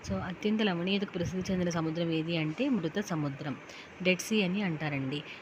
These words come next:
నెక్స్ట్ క్వశ్చన్, ప్రపంచంలో అతి పెద్ద, అతి పెద్ద తేలియాడేటువంటి వేదికపై, వేదిక అనేది ఏ దేశంలో ఉంది? ఏ, అతి పెద్ద తేలియాడే వేదిక ఏ దేశంలో ఉంది అంటే సింగపూర్లో ఉంది. ఆన్సర్ సింగపూర్.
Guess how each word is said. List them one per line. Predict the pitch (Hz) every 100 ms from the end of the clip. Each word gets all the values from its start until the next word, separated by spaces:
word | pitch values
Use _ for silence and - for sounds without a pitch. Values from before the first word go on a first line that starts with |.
| -
నెక్స్ట్ | 196 190 -
క్వశ్చన్, | 196 180 226 247
ప్రపంచంలో | 185 180 208 214 180 202
అతి | 226 170 175
పెద్ద, | 208 180 165 196 185 - - - -
అతి | 175 226
పెద్ద | 196 165 170
తేలియాడేటువంటి | 202 180 185 202 175 160 160 156 151
వేదికపై, | 160 160 175 175 - 202 302 - - - - - - - - 190
వేదిక | 196 208 208
అనేది | 180 185 196
ఏ | 175
దేశంలో | 175 180 175 175 170
ఉంది? | 143 151 143 - - - -
ఏ, | 190 185 175 170 -
అతి | - 175 202
పెద్ద | 190 214
తేలియాడే | 208 185 185 175 170
వేదిక | 170 165
ఏ | 247 196 175
దేశంలో | 190 196 190 175
ఉంది | 165 165
అంటే | 165 165 294
సింగపూర్లో | - 185 185 175 165 165 233
ఉంది. | 160 143 143 -
ఆన్సర్ | 180 175 247
సింగపూర్. | 247 190 156 143 147